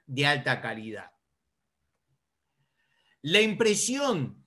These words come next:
se hizo en los sótanos de la Casa de la Moneda. El impresor era un hombre taquín.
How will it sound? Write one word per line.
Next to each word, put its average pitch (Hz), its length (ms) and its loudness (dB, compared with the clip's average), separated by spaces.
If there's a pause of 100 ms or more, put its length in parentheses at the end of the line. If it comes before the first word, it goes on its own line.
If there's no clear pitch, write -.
(120)
se - 220 2
hizo 226 400 2
en 202 80 -2
los 180 160 0
sótanos 208 840 -2 (180)
de 170 220 2
la 175 220 0
Casa 233 400 2
de 185 180 0
la 175 160 0
Moneda. 160 840 0 (120)
El 165 180 -2
impresor 190 960 -2 (280)
era 214 280 2
un 220 140 -2
hombre 233 600 -2 (180)
taquín. 180 1080 0